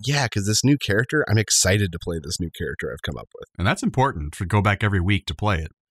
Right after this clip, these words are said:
Speaker 1: Yeah, yeah, yeah. Like, I wanna have fun. Like, I'm thinking about, I already know how I wanna play it and how I wanna interact versus this guy. The guy I'm playing now is just stupid. He's just dumb.
Speaker 2: <laughs> That's
Speaker 1: He
Speaker 2: no
Speaker 1: has,
Speaker 2: fun.
Speaker 1: like,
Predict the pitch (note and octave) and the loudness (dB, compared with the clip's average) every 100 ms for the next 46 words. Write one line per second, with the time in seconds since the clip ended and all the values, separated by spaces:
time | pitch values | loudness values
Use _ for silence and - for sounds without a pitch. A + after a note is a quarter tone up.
0 | _ _ - E3+ D#3 A#2+ D#2 G2+ B2+ C#3+ | _ _ 0 4 6 6 4 2 4 4
1 | B2+ A#2+ - - G#2+ G2 G2+ A2+ A2 A#2 | 4 2 0 2 2 4 2 2 2 4
2 | A2+ G2+ G2+ G2+ A2 A2 G2+ F2 F#2+ F#2 | 4 4 2 4 4 4 4 4 0 2
3 | F#2+ F2+ - F#2 F#2 - F#2+ F#2+ F#2 E2+ | 2 0 -2 -2 -2 0 0 2 2 0
4 | E2+ E2+ G2 - G2 G2 F2 F#2+ F#2 F2+ | -2 0 0 0 0 0 0 0 2 0
5 | E2+ E2 F2+ G2+ B2 A2+ G2 G#2 F#2 F#2 | 0 -2 -4 0 4 4 4 4 4 2
6 | E2+ E2 - - D#2+ - - _ G2 G2+ | 0 -2 -2 -2 -6 -8 -12 _ 0 2
7 | - A#3 E2+ - D#2+ - - - D3 - | 2 0 2 0 0 -4 -4 -4 -6 -4
8 | - - G2 G#2 G#2+ G2 A2 E2+ G#2+ | -6 -4 -4 2 4 4 2 2 2